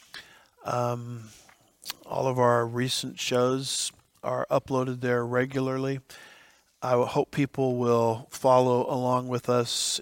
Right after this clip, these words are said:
in podcast format. Pastor's Point of View is now available in podcast format. Just go to wherever it is you get your podcasts and put Andy Woods Ministries into our, uh, the search engine, and our show will show up.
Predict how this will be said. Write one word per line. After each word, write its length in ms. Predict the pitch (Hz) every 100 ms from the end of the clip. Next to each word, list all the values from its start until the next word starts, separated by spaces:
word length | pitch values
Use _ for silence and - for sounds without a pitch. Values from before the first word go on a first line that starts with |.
| -
in 260 | 123 120
podcast 720 | - - 127 127 127 123 113
format. 500 | - 139 135 135 139 - - _ _ _ _ _ _ _ - - -
Pastor's 380 | - 131 117 117
Point 240 | - 123 117
of 60 |
View 160 | 120 120
is 100 | 113
now 200 | 117 117
available 520 | 117 117 113 113 113
in 120 | 113
podcast 600 | - 120 120 - 120 117
format. 520 | - 131 127 127 127 - - - - _ -
Just 280 | - -
go 220 | - 120 120
to 100 | 117
wherever 300 | 120 120 117
it 60 |
is 200 | 123 117
you 60 | 117
get 200 | 117 -
your 80 | -
podcasts 840 | - 123 123 123 123 123 120 -
and 120 | 113
put 240 | - 131 - _ _
Andy 240 | 131 127 123
Woods 300 | 120 120 113
Ministries 640 | 120 123 - 127 127 120
into 220 | 120 113 117
our, 300 | 117 120 - - _
uh, 280 | - 117 - - -
the 100 | 139
search 320 | 143 135 135
engine, 360 | 131 131 139
and 220 | 123 123 - - - - -
our 160 | 123 127
show 300 | - 123 123
will 180 | 123
show 340 | 113 - 123 123
up. 320 | 123 131 -